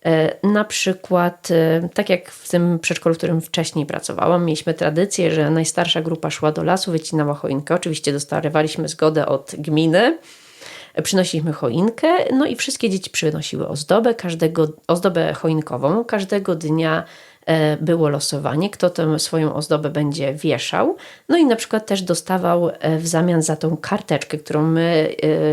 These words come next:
e, wcześniej przygotowaliśmy dla wszystkich dzieci, na której było napisane, że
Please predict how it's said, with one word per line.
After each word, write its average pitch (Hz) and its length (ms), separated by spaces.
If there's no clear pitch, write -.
e, 151 40
wcześniej 165 440
przygotowaliśmy 147 560
dla 160 160
wszystkich - 460
dzieci, - 360
na 196 80
której 208 240
było 165 120
napisane, 143 560
że 147 240